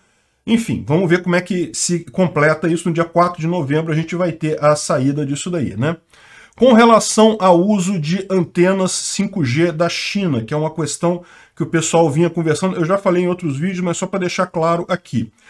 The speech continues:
Em tese, o edital, do jeito que ele está, ele não, ele não proíbe expressamente, né? Em determinado momento ele chegou a proibir expressamente, dizer, "Olha, não pode antena cinco G da Huawei."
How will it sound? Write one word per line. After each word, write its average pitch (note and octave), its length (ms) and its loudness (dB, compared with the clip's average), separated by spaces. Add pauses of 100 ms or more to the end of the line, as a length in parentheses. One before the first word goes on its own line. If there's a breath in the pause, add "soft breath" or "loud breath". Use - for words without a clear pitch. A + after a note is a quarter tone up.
(220 soft breath)
Em E4 180 -4
tese, E3 480 0
o F3+ 120 2
edital, F#3 460 0
do D3 120 0
jeito A#3+ 380 -2
que - 100 -6
ele G#3 120 -2
está, D#3 500 0
ele A3+ 300 0
não, F#3+ 220 2
ele F3+ 100 2
não C4+ 200 2
proíbe G#3 460 2
expressamente, D3+ 800 -2
né? C#3+ 140 -4 (280 soft breath)
Em D#3 60 -6
determinado F3+ 460 2
momento E3 280 0
ele D#3+ 80 -2
chegou D#3 300 0
a D#3+ 60 0
proibir E3 420 0
expressamente, E3 760 -2
dizer, B2+ 140 -2
"Olha, D3 240 0 (220 soft breath)
não F3+ 200 4
pode E3+ 360 4
antena D3+ 400 2
cinco D3 360 -2
G A#2+ 160 0
da B2 120 2
Huawei." D#3 480 2